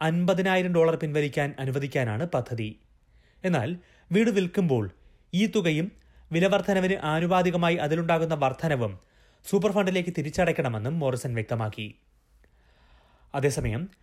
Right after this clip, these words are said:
ഈ പദ്ധതി വീട് വില വീണ്ടും കൂടാൻ ഇടയാക്കുമെന്ന് ലേബർ പാർട്ടിയും നിരവധി സാമ്പത്തിക വിദഗ്ധരും കുറ്റപ്പെടുത്തി. താൽക്കാലികമായി വില കൂടാൻ ഇത് കാരണമാകുമെന്ന് ഫെഡറൽ സൂപ്പറാന്വേഷൺ മന്ത്രി ജെയിൻ ഹ്യൂമും സമ്മതിച്ചിട്ടുണ്ട്. എന്നാൽ,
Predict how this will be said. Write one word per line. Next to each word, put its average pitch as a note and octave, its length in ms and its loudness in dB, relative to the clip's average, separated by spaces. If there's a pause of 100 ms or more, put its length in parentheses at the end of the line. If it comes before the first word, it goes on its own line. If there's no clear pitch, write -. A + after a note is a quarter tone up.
(140)
ഈ G3 100 0
പദ്ധതി F#3 540 0
വീട് E3 280 0
വില F#3 180 2
വീണ്ടും E3 340 0
കൂടാൻ E3+ 320 0
ഇടയാക്കുമെന്ന് C#3 720 -2 (420)
ലേബർ E3 280 2
പാർട്ടിയും D#3+ 540 -2
നിരവധി D#3 300 0
സാമ്പത്തിക D#3+ 520 -2
വിദഗ്ധരും C3+ 460 -2
കുറ്റപ്പെടുത്തി. A2+ 680 -6 (1000)
താൽക്കാലികമായി C#3 680 2
വില C3+ 200 0
കൂടാൻ D3 320 -2
ഇത് C#3+ 160 -4
കാരണമാകുമെന്ന് C#3+ 840 0 (500)
ഫെഡറൽ G3+ 220 2
സൂപ്പറാന്വേഷൺ F#3+ 600 0
മന്ത്രി D#3 300 -2
ജെയിൻ D#3 320 0
ഹ്യൂമും C#3 340 -2
സമ്മതിച്ചിട്ടുണ്ട്. A#2 800 -2 (720)
എന്നാൽ, D#3+ 320 2